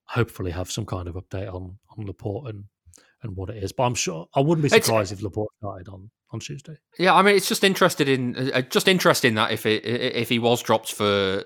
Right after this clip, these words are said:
Speaker 2: for, for his, his performance against Spurs, then it's just, it's just odd given how rel-, how, you know, reliant City have been on him in the past that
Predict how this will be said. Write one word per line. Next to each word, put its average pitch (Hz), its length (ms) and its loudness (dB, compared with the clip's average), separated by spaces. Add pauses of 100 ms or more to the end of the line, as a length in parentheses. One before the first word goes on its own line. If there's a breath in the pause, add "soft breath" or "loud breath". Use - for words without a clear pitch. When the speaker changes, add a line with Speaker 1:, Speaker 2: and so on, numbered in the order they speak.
Speaker 2:
for, - 260 -2
for 110 260 0
his, 107 280 -2
his 101 200 -8
performance 101 500 -4
against 101 260 -6
Spurs, 95 340 -4
then 110 100 -4
it's - 140 -6
just, - 220 -2
it's 139 140 0
just - 180 2
odd 143 220 4
given 127 300 2
how 123 200 2
rel-, 123 280 6
how, 120 460 4 (100)
you 117 80 -4
know, 110 220 2
reliant 120 520 4
City 110 260 -2
have 104 120 -2
been 127 140 2
on 107 100 0
him 98 120 -2
in 95 80 -4
the 92 60 -8
past 110 320 0
that 110 220 2